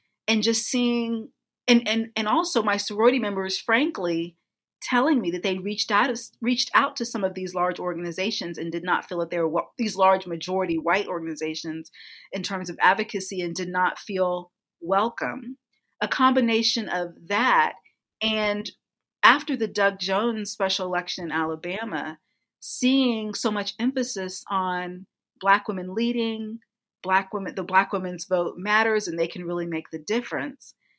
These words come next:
And then starting to wonder, as we look to, or this was twenty sixteen, but looking to future elections,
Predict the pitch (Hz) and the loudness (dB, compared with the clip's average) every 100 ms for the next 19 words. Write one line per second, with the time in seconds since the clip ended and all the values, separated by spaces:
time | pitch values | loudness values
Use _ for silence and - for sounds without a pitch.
0 | _ _ _ _ - 226 214 185 254 320 | _ _ _ _ -4 -2 -2 -2 2 2
1 | 320 247 240 240 262 _ _ - - 247 | 2 2 0 -2 -4 _ _ -10 0 4
2 | 240 233 226 226 208 220 269 269 202 202 | 6 4 0 -2 0 0 2 2 2 0
3 | 202 208 208 196 208 196 214 - 214 - | -2 -6 -4 -4 -4 -2 -4 -4 -6 -8
4 | _ - 190 208 214 - 202 196 196 - | _ -6 -2 -2 -2 -4 -6 -6 -8 -2
5 | 247 202 202 208 214 196 - 226 - 196 | -2 0 -2 -4 -4 -6 -6 -8 -4 -4
6 | 185 185 226 - 196 175 170 180 | -2 -2 -4 -4 -6 -6 -8 -10